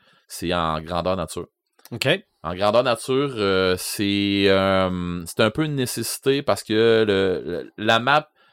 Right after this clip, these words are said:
Speaker 1: du monde dans lequel tu joues va faire un petit peu foi des fois de ton personnage, puis il va t'aider beaucoup à faire l'historique de ton personnage
Speaker 2: OK.
Speaker 1: pour que tu saves,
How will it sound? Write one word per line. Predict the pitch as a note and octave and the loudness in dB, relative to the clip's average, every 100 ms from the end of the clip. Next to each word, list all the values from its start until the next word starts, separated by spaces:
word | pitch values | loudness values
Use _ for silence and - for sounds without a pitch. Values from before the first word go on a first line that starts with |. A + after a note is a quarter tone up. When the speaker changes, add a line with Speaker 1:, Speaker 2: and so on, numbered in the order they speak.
| _ | _
Speaker 1:
du | G#2 G2 A2+ | -16 -10 -4
monde | A#2 A#2 C3 C3 | 0 2 2 0
dans | G#2 | 0
lequel | G#2 G2+ C#3 B2+ | 0 0 0 -2
tu | - - | -4 -12
joues | G#2 A2+ D3+ | -10 -8 -4
va | C3 G#2 | 0 0
faire | A2+ A#2 A2+ | 2 0 0
un | G#2+ | -2
petit | - - | -4 -4
peu | D#3 D3 | 0 0
foi | - C3+ C#3+ | -2 -6 -4
des | A#2+ | -4
fois | G#2+ B2+ | -2 -2
de | A#2 | -2
ton | G#2 F#2 | -2 -4
personnage, | - B2 - A2+ A#2 C#3 C3+ | -4 -6 -2 -2 0 -2 -4
puis | A2 | -4
il | G#2 | -4
va | |
t'aider | A2+ G#2+ G#2+ C3 C#3+ - - - | -2 -4 -4 -4 -6 -8 -20 -6
beaucoup | C#3 C#3 E3+ F3+ | -4 -4 -4 0
à | A#2 A2+ | 0 2
faire | B2 C3+ C3+ - _ _ - | 2 2 0 -6 _ _ -12
l'historique | F#2+ G2 G2 A#2 D3 - C3+ C3+ C3+ | -10 -8 -8 -6 -4 0 0 -2 -6
de | A#2 | -4
ton | B2 A2 | -4 -4
personnage | A2 - F#2+ F#2 A#2 B2 A#2 | -6 -4 -4 -2 -2 -4 -4
Speaker 2:
OK. | - C#3 - _ _ _ _ _ _ | 0 0 0 _ _ _ _ _ _
Speaker 1:
pour | D#3 D#3+ E3+ | 8 8 8
que | - C#3 D3 | 4 4 4
tu | - | 0
saves, | - D3 D#3 D3 | 2 4 4 0